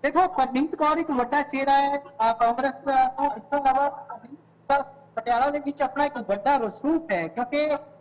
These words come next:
ਜਿਹੜਾ ਖਾਨਦਾਨ ਹੈ, ਉਹ ਵੀ ਇੱਕ ਆਪਣਾ ਪ੍ਰਭਾਵ ਰੱਖਦਾ ਹੈ। ਅ, ਪਰੰਤੂ ਉਸ ਦਾ ਕੋਈ ਫਾਇਦਾ ਭਾਰਤੀ ਜਨਤਾ ਪਾਰਟੀ ਨੂੰ ਇਸ ਕਰਕੇ ਨਹੀਂ ਹੋਇਆ, ਕਿਉਂਕਿ ਟੱਕਰ ਜਿਹੜੀ ਹੈਗੀ, ਉਹ ਵੱਡੀ, ਵੱਡੇ, ਅ, ਵੱਡੇ ਚਿਹਰਿਆਂ ਦੇ ਨਾਲ ਸੀ। ਧਰਮਵੀਰ ਗਾਂਧੀ, ਜਿਨ੍ਹਾਂ ਨੇ ਇਸ ਪਰਨੀਤ ਕੌਰ ਨੂੰ ਇੱਕ ਵਾਰ ਪਹਿਲਾਂ ਵੀ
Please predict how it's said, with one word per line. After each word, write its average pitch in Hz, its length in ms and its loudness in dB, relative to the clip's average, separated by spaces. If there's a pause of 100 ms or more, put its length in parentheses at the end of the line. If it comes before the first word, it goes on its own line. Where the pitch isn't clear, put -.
(180)
ਜਿਹੜਾ 277 160 2
ਖਾਨਦਾਨ 240 600 0
ਹੈ, 208 240 -2 (360)
ਉਹ 269 140 0
ਵੀ 339 180 0
ਇੱਕ 320 120 -4
ਆਪਣਾ 294 260 0
ਪ੍ਰਭਾਵ 240 400 2
ਰੱਖਦਾ 202 300 0
ਹੈ। - 360 -2 (520)
ਅ, - 20 2
ਪਰੰਤੂ 302 340 -2
ਉਸ 285 220 -4
ਦਾ 311 100 4
ਕੋਈ 311 160 -2
ਫਾਇਦਾ 262 360 0
ਭਾਰਤੀ 254 320 -2
ਜਨਤਾ 254 220 -2
ਪਾਰਟੀ 254 340 -2
ਨੂੰ 311 120 -4 (120)
ਇਸ 220 120 -8
ਕਰਕੇ 320 260 0
ਨਹੀਂ 320 100 -4
ਹੋਇਆ, 262 200 0
ਕਿਉਂਕਿ 330 280 -2
ਟੱਕਰ 285 360 -2
ਜਿਹੜੀ 311 240 -6
ਹੈਗੀ, 247 220 -4
ਉਹ 339 140 -4
ਵੱਡੀ, 226 440 -4 (300)
ਵੱਡੇ, 247 400 2
ਅ, - 40 2 (400)
ਵੱਡੇ 269 320 0
ਚਿਹਰਿਆਂ 269 360 -2
ਦੇ 254 100 -4
ਨਾਲ 196 260 2
ਸੀ। 190 200 -10 (320)
ਧਰਮਵੀਰ 294 400 2
ਗਾਂਧੀ, 254 280 -2
ਜਿਨ੍ਹਾਂ 262 200 -2
ਨੇ 302 80 2
ਇਸ 302 120 -4
ਪਰਨੀਤ 247 340 -4
ਕੌਰ 262 140 0
ਨੂੰ 262 100 -8
ਇੱਕ 262 160 -6
ਵਾਰ 254 100 4
ਪਹਿਲਾਂ 254 440 0
ਵੀ 269 120 -6